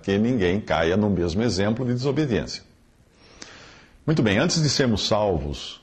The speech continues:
nós nos empenhávamos em fazer boas obras na tentativa de sermos salvos. Portanto, estávamos sempre trabalhando, ainda que pelos motivos errados. Depois de salvos, por graça, pela fé somente,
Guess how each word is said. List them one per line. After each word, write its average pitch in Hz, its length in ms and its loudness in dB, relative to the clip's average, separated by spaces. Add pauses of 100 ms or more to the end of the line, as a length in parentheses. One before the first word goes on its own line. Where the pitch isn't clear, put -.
(100)
nós 95 240 2
nos 104 160 2
empenhávamos 104 800 2
em 101 40 0
fazer 98 340 2
boas 87 320 2
obras 104 300 2
na 113 80 2
tentativa 127 600 0
de 90 80 0
sermos 87 320 0
salvos. 67 560 -4 (840)
Portanto, 110 480 0
estávamos 117 460 0
sempre 165 320 0
trabalhando, 78 580 -2 (380)
ainda 143 300 2
que 160 200 0
pelos 120 320 0
motivos 117 380 2
errados. 98 500 -2 (480)
Depois 165 360 0
de 113 60 0
salvos, 117 520 0
por 120 200 0
graça, 107 540 -2 (200)
pela 78 180 -4
fé 104 220 -2
somente, 98 440 -4